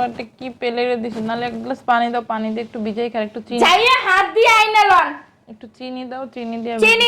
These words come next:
Speaker 2: নাই ঘরে, যান।
Speaker 1: সবকিছুই শেষ হয়ে গেছে?
Speaker 2: সবই শেষ হয়ে গেছে, শুধু আপনার জন্য।
Speaker 1: তোমরা
Speaker 2: বইসা বইসা খান আর আমার গালের উপরে উঠে বইয়া রইছেন,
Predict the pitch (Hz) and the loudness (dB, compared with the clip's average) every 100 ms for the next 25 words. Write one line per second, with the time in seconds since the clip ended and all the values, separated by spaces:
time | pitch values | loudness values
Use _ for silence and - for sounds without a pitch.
0 | 453 427 427 403 392 302 285 - _ _ | 4 4 4 4 4 2 -2 -16 _ _
1 | _ 254 359 359 330 285 _ _ _ 254 | _ -4 0 0 0 -8 _ _ _ -6
2 | 247 254 - 269 302 277 285 269 294 294 | -6 -8 -18 -10 -10 -8 -12 -6 -2 -2
3 | 294 285 254 233 427 440 494 480 427 427 | -2 -6 -2 2 4 4 2 0 -2 2
4 | 415 392 381 370 381 440 392 381 392 370 | 2 2 0 -2 -2 2 2 2 -2 -2
5 | 370 285 247 226 - _ _ _ _ 285 | -2 -6 -6 -10 -12 _ _ _ _ -6
6 | 285 285 381 392 906 - 539 571 508 453 | -2 2 4 4 2 2 0 -2 2 4
7 | 539 659 - _ 370 403 440 453 - 403 | 4 0 -8 _ 0 4 4 4 2 2
8 | 427 - 466 453 440 415 392 349 302 302 | 2 2 0 0 -2 0 4 4 2 -4
9 | 311 | -6